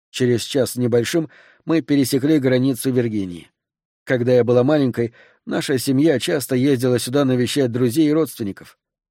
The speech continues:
Обычно мы путешествовали по железной дороге, но больше всего я любила плавать на небольшом, но комфортабельном боте, который шёл всю ночь, а утром причаливал в Ньюпорт-Ньюс.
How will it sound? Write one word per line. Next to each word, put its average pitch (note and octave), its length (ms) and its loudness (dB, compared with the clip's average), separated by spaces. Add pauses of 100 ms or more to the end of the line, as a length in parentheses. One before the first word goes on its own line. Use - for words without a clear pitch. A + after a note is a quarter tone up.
Обычно D#3 460 0
мы D3+ 120 4
путешествовали D#3+ 640 0
по D#3+ 160 0
железной D#3 460 2
дороге, D3+ 480 0 (400)
но B2+ 160 2
больше C#3+ 340 0
всего C3 320 -2 (320)
я B2+ 140 2
любила D3 340 4
плавать D3 400 -2
на C#3 80 0
небольшом, C3+ 540 2
но C3 160 2
комфортабельном A#2+ 920 0
боте, E3 300 -2 (260)
который C3+ 320 0
шёл E3 240 -2
всю D3 220 -4
ночь, B2+ 320 0 (280)
а G#2+ 120 -2
утром D3 340 -2 (220)
причаливал C3+ 640 0 (260)
в G#2+ 160 -4
Ньюпорт-Ньюс. B2 1120 -2